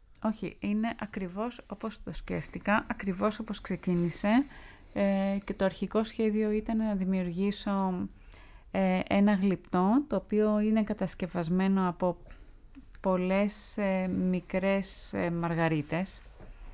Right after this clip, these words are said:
οι οποίες έχουν συνδεθεί από ξύλινα, μ, ε, ξυλάκια,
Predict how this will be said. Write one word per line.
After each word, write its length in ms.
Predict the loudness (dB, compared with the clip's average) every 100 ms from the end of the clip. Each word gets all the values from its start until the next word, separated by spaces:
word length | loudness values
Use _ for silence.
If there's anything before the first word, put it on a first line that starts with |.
| -10
οι 120 | -6
οποίες 400 | -4 0 0 0 -6 -12 -14 -20 -18
έχουν 500 | -4 -2 0 2 0 0 -8
συνδεθεί 800 | -8 0 2 2 0 0 2 2 -2 -10 -18 -20 -12
από 720 | -2 2 2 0 4 6 6 2
ξύλινα, 680 | -2 2 4 4 4 4 4 4 2 2
μ, 360 | 2 2 0 -2 -6 -14 -20 -20 -20 -20 -20 -20 -4
ε, 500 | 0 2 2 0 -2 -4 -6 -12 -20 -20 -20 -18
ξυλάκια, 580 | -8 2 4 4 4 2